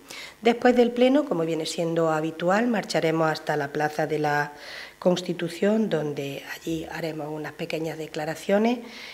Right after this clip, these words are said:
En el pleno se leerá el manifiesto, como he dicho antes, y así terminaremos la jornada. Eh, pero luego, por la tarde, a partir de las seis de la tarde, en el, los centros de Multicine Bowling Linares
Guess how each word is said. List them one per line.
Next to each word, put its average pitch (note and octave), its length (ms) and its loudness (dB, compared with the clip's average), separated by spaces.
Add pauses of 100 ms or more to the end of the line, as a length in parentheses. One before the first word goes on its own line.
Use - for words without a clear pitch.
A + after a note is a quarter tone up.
En E3 120 0
el D3+ 80 0
pleno F3 260 4
se E3+ 160 0
leerá D#3+ 260 4
el D#3 80 2
manifiesto, D3+ 640 -4
como D#3+ 200 0
he D#3 60 2
dicho D3+ 300 -4
antes, F#3 440 2 (480)
y F3+ 60 4
así F3+ 200 4
terminaremos G3 600 6
la F#3 120 4
jornada. C#3+ 580 -2 (840)
Eh, D#3+ 280 2 (160)
pero A3+ 160 6
luego, B3 500 6
por G#3 160 4
la G#3+ 140 4
tarde, A#3 520 4
a F3+ 120 0
partir F3+ 360 0
de G3 100 6
las F#3+ 160 4
seis F#3+ 320 2
de F#3+ 80 2
la F#3+ 180 2
tarde, A3+ 560 4
en F3 240 -2
el, D#3 640 -4
los E3 180 -6
centros E3+ 440 0
de E3 280 2
Multicine E3+ 560 0
Bowling F3 380 4
Linares F3+ 480 4